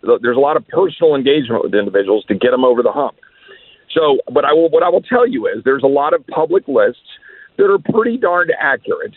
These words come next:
in terms of the, call it five, six,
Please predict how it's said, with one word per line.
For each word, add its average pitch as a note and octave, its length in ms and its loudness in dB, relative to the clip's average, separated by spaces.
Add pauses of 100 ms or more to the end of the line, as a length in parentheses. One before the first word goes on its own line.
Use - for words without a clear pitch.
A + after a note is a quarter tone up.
(420)
in C#3 120 -2
terms D3+ 460 -2
of B2 160 -4
the, B2 280 -2 (340)
call D3 280 0
it A#2 120 -2 (180)
five, C#3+ 280 -2 (160)
six, D3+ 180 -4